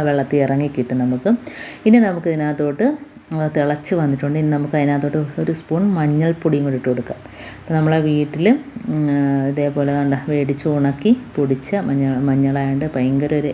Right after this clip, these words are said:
എഫക്റ്റാണ്. അപ്പം ഇതെല്ലാം കൂടെ ചേർന്ന് കൊണ്ട് തിളച്ച് വറ്റി വന്നിട്ടുണ്ട്. ഇനി നമുക്കിത്, ഉം, ആ, നമുക്ക് ഒരു കുപ്പിക്കകത്തോട്ടാക്കാം.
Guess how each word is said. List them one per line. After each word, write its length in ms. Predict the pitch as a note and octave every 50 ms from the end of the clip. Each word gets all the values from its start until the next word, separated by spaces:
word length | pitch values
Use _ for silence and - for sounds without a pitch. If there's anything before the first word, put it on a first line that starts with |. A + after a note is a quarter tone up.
| - C#3+ C3+
എഫക്റ്റാണ്. 760 | - - C#3 C3 C3+ - - - - D#3 D3 C3+ C3 C3+ E3 G#3+ - - - - - - - - - - - F#3
അപ്പം 220 | F3+ F#3 F3+ E3+ C#3+ - D#3
ഇതെല്ലാം 420 | D3+ D3+ C#3+ C#3 C#3 C#3+ C#3+ C#3+ D3
കൂടെ 160 | D3 D3 D#3 D3+ -
ചേർന്ന് 380 | - C#3+ C3 C3 C3 C#3+ D3+ D#3 D3+
കൊണ്ട് 160 | C#3 C#3 C3+ C3 - -
തിളച്ച് 500 | C3 C3 C3 C3 B2+ B2+ - - - B3+ C4+ - - - C3 C3
വറ്റി 340 | C3 B2+ C3 - - E3 D#3 D3 C#3+
വന്നിട്ടുണ്ട്. 520 | C3+ C3 C3 B2+ - C3+ C3+ C3 C#3 G3 G#3+ - - - - - - - G3+
ഇനി 120 | G#3+ A3 G3+ F3
നമുക്കിത്, 440 | D#3 C#3+ C#3 B2+ - C#3 C#3 C3+ F#3 A#3+ B3+ - - - - - - - - - - - D#3+ D#3+
ഉം, 180 | D#3 D3+ D3 D3 D3 D3
ആ, 40 | C#3+ C#3+ C#3+ C#3 C#3 C#3+ C#3+ D3
നമുക്ക് 300 | C#3+ C#3+ C3+ D3 D3 D3 C#3 - -
ഒരു 100 | D3+ D3+ D3+ -
കുപ്പിക്കകത്തോട്ടാക്കാം. 1000 | - - C#3+ C3+ C3 - C#3+ C#3+ C#3 - C3+ B2+ - B2+ A#2 A2+ - - -